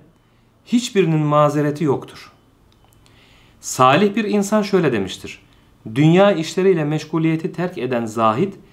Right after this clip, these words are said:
sevgide insaflı olan ve insanların haklarını yerine getiren tevazu sahibidir. Öfkesini yutup sıkıntıya tahammül eden ve sabrı düstur edinen hilim sahibidir. Adalete yapışıp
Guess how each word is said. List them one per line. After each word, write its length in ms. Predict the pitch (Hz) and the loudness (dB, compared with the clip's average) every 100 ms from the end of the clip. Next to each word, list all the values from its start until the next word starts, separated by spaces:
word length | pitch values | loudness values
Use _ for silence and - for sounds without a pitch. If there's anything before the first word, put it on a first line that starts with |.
| _ _ | _ _
sevgide 520 | - 131 131 143 170 | 0 2 2 0 0
insaflı 480 | 147 135 151 147 190 | 0 0 -2 2 2
olan 320 | 156 180 139 | 2 0 0
ve 100 | 131 | -2
insanların 580 | 127 123 135 139 156 147 | -4 -2 -2 0 -2 -4
haklarını 420 | 131 131 135 135 | -6 -2 0 2
yerine 280 | 127 143 156 | 2 2 0
getiren 440 | 131 131 156 170 | 0 0 -2 0
tevazu 400 | 131 120 117 113 | 0 2 2 -2
sahibidir. 600 | - 92 87 85 82 - _ - - - - - _ _ _ _ - | -4 -4 -4 -10 -14 -20 _ -20 -20 -20 -20 -20 _ _ _ _ 2
Öfkesini 600 | 143 135 190 190 208 220 | 2 4 2 4 4 4
yutup 440 | 185 185 208 - - _ | 4 2 0 0 -16 _
sıkıntıya 580 | - 135 170 160 180 185 | -14 -2 0 4 2 2
tahammül 380 | 160 160 190 196 | 2 2 2 0
eden 320 | 143 175 170 | 0 0 0
ve 120 | 117 | 0
sabrı 440 | 104 - 143 180 139 | -2 -4 0 0 -2
düstur 300 | 131 208 196 | -6 -2 0
edinen 480 | 131 127 180 196 - - | 0 0 0 -2 -6 -2
hilim 200 | 147 127 | 0 0
sahibidir. 680 | - 98 85 82 82 - - _ _ _ _ _ _ _ | -2 -4 -4 -14 -18 -20 -20 _ _ _ _ _ _ _
Adalete 520 | 131 143 165 190 190 | -2 2 2 0 -2
yapışıp 540 | 220 202 196 208 - | -2 -2 -2 -2 -4